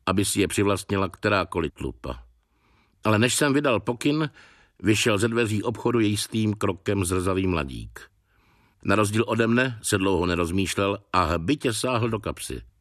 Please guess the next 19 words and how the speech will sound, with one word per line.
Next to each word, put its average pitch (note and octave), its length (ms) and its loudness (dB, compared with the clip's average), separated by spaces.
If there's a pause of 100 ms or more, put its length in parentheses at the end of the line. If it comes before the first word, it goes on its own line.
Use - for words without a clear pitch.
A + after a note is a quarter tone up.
(640)
V - 60 -20
příštím A#2+ 500 0
okamžiku B2+ 580 -2
se G#2 200 0
do G#2+ 200 0
zdi A2 260 -2
za A2 120 2
mojí G2+ 320 0
hlavou G2 380 0
zaryla F2+ 400 0
kulka. D2 600 -4 (1400)
Na F#2+ 140 2
vteřinu A#2+ 440 0
vše C#3 260 0
kolem G2+ 340 -2
strnulo A#2 500 -2
v G2 40 -4
živý G2+ 360 -4
obraz. B1+ 560 -10